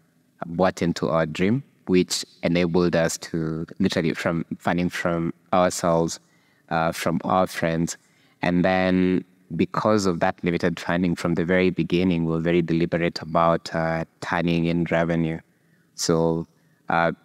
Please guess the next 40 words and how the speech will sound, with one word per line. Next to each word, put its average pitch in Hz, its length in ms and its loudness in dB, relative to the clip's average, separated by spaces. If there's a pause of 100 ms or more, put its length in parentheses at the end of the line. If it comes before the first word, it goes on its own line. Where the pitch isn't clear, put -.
by 85 520 2 (140)
year 85 340 2
three, 92 600 0 (480)
a 90 100 -2
significant 90 800 -2
portion 85 440 -2
of, 82 380 -4 (120)
actually 101 200 0
by 87 120 2
year 90 240 4
two, 87 300 0
a 87 120 -2
significant 90 500 -4
portion 85 280 -2
of 80 80 -2
our 82 100 0
expenses 85 540 -2
was 82 80 -4
being 85 240 -2
covered 82 420 -2
by 80 260 2
revenue 80 400 0
that 82 240 -4
we 85 60 -2
were, 82 300 -2 (480)
uh, 82 200 0 (200)
earning 85 260 0
out, 80 340 -2 (140)
uh, 82 260 -6 (520)
selling 90 340 0
either 82 220 0
to - 140 -8
schools, 127 420 -2
and 87 120 0
even, 80 160 -2 (160)
actually - 280 -4 (180)
mainly, 87 360 2
uh, 85 140 -4
selling 85 300 -2
our, 82 140 0